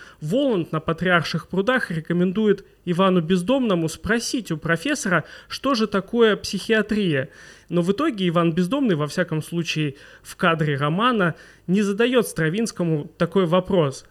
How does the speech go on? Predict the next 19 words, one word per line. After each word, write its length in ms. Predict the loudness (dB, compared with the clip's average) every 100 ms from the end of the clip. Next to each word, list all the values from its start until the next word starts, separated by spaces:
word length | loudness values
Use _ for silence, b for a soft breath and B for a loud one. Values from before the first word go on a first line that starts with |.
| -12
А 140 | -6
я 400 | -2 0 0 -2
заинтересовался 960 | -2 -2 -2 -2 -4 -2 0 0 -2 -6
и 140 | -4
решил 380 | -4 -4 -2 -4
переадресовать 880 | -2 0 0 -2 -2 -2 2 0 0 B B B -6
этот 260 | -4 -2
вопрос 420 | 0 4 4 4
ассистенту 680 | 0 -4 -10 0 2 2 0
кафедры 500 | 0 0 0 -2 0
психиатрии 640 | -2 -6 0 0 0 -2 -2
Государственного 800 | -4 -2 0 -2 -2 -6 -4 -2
медицинского 640 | -2 -4 -2 -4 -4 -4
университета, 800 | -2 -2 -2 -6 -2 -2 0 -2 B B B -6
кандидату 580 | 0 2 2 2 0 0
медицинских 680 | -2 -4 -2 -2 -2 -8 0
наук 400 | 2 2 0 -4
Юрию 340 | 0 2 0
Шикину. 720 | 0 -2 -4 -6 -8 -10 -16